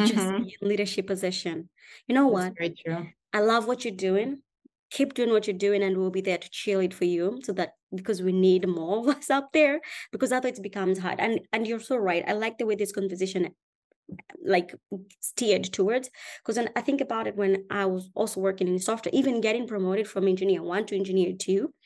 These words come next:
Speaker 1: 'cause that's how
Speaker 2: Mm-hmm.
Speaker 1: in engineering you go, engineer one to engineer two, engineer three.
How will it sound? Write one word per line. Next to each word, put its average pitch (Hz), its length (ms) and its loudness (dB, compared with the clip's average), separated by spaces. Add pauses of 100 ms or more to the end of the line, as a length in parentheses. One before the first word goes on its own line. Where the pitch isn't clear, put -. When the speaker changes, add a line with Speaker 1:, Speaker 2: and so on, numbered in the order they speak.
(280)
Speaker 1:
'cause 226 140 0
that's 208 220 4
how - 100 4
Speaker 2:
Mm-hmm. 208 80 4
Speaker 1:
in 214 140 4
engineering 190 440 2
you 180 80 0
go, 180 180 -4
engineer 190 420 2
one 220 240 2
to 220 80 -8
engineer 185 340 0
two, 226 220 -4
engineer 202 360 0
three. 247 320 -6